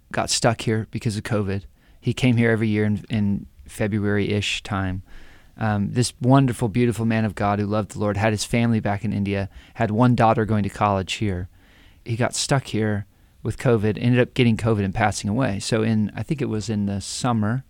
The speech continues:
of twenty twenty, we, we, we did his funeral, and his daughter was there, and the rest of the family, you know, Zoomed it,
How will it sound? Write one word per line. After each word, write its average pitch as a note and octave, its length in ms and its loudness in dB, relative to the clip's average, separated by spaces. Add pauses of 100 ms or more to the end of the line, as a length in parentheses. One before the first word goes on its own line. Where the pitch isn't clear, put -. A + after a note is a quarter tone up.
(340)
of G#2+ 120 -10
twenty B2 220 2
twenty, C3 280 2
we, A2+ 260 0
we, A2+ 380 0 (300)
we A#2+ 80 -2
did C3+ 100 6
his A2+ 140 0
funeral, A#2+ 460 4 (720)
and A#2 120 2
his A2 100 0
daughter D#3+ 320 10
was A2+ 160 4
there, A2 140 4
and A#2+ 100 4
the A#2 80 4
rest D3 200 6
of - 20 -10
the B2+ 140 0
family, C3+ 480 4 (320)
you B2+ 120 2
know, A2+ 120 4
Zoomed G#2 540 6 (380)
it, - 240 -2